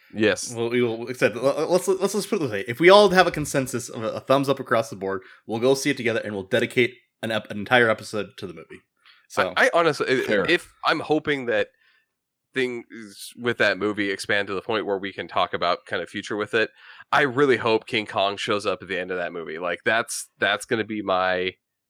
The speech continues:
Speaker 1: kind of hope and set up
Speaker 3: How
Speaker 1: the, uh, future Godzilla versus Kong.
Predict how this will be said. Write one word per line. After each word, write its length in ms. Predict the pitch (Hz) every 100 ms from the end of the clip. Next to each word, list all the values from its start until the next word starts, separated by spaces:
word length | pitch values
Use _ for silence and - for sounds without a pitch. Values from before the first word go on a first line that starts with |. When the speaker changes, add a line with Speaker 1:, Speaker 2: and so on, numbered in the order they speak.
| _ _ _ _ _ _ _ _ _ _ _ -
Speaker 1:
kind 140 | 123 104
of 80 |
hope 340 | - 113 113 -
and 140 | 101
set 200 | - 110
up 140 | 101 104
Speaker 3:
How 40 |
Speaker 1:
the, 200 | 95 95
uh, 100 | 95
future 320 | - 107 101
Godzilla 420 | 101 98 104 95
versus 240 | 92 92 -
Kong. 280 | - -